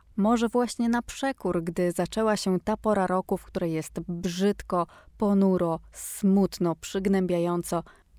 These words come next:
pomyślmy o przygodzie. Przygoda to wydarzenie niecodzienne, odbiegające od zwykłego trybu życia. No ale nie każde odejście od codziennej rutyny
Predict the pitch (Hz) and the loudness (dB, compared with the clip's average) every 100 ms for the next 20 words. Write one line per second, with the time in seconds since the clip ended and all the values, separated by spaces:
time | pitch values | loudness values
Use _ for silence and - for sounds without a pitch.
0 | - 262 254 214 220 - 202 190 185 - | -4 0 2 2 0 -2 0 0 0 0
1 | 160 160 - - - 202 185 180 156 - | 0 -2 -8 -14 -2 0 2 2 2 -4
2 | - _ _ - - 220 208 269 262 269 | -18 _ _ -16 -6 -4 0 2 2 0
3 | - 220 196 202 190 175 214 208 196 196 | 0 0 2 0 0 0 2 4 4 4
4 | - 196 170 190 165 165 - - 202 190 | 2 -2 2 2 2 -4 -10 -6 -2 2
5 | 233 202 214 240 240 220 175 170 170 165 | 2 2 2 2 2 0 0 -2 -4 -4
6 | 185 - 196 185 185 190 180 190 170 170 | -4 0 0 2 0 0 2 2 2 -2
7 | - - - 196 208 - 208 214 233 214 | -6 -14 -8 0 0 0 -2 2 2 2
8 | 226 233 - 247 214 170 170 - 175 170 | 2 0 -2 0 0 -2 -4 -4 -4 0
9 | 185 190 - 180 - - 202 185 185 180 | 0 0 -4 -6 -6 -6 -2 0 0 2
10 | 175 175 175 220 220 | 0 0 0 0 0